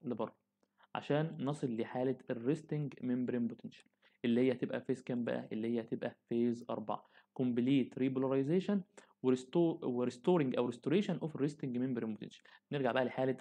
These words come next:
الريستنج ممبرين بوتنشال. اللي بيشتغل هنا مين؟ بيشتغل هنا حاجة بنسميها الصوديوم بوتاسيوم بامب. مضخات كده اهوت، المضخات ديت مش مكتوبة عندك بس تعرف إن هي بتطلع عندك بره تلاتة صوديوم وتدخل جوه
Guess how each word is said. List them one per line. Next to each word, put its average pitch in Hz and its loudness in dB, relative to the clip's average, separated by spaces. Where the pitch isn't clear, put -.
الريستنج 131 -4
ممبرين 117 -2
بوتنشال. - -14
اللي 123 4
بيشتغل 143 0
هنا 147 0
مين؟ 165 2
بيشتغل 135 0
هنا 156 -2
حاجة 131 2
بنسميها 135 0
الصوديوم 151 0
بوتاسيوم 127 -4
بامب. 110 -4
مضخات 131 0
كده 123 0
اهوت، 160 2
المضخات 123 -2
ديت 139 0
مش 131 -4
مكتوبة 131 0
عندك 113 -2
بس - -18
تعرف 117 -2
إن 131 0
هي 135 2
بتطلع 131 0
عندك 123 2
بره 117 -2
تلاتة 135 0
صوديوم 196 0
وتدخل 143 2
جوه 147 0